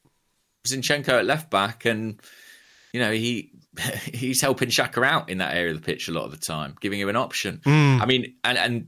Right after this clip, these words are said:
Speaker 1: you know, we're all discussing, you know, h-,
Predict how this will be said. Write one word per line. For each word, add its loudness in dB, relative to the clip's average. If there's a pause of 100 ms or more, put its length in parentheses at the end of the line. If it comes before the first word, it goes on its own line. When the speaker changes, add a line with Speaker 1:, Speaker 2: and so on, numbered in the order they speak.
Speaker 1:
you -2
know, 2
we're 2
all 0
discussing, 0 (1600)
you -8
know, -6
h-, -12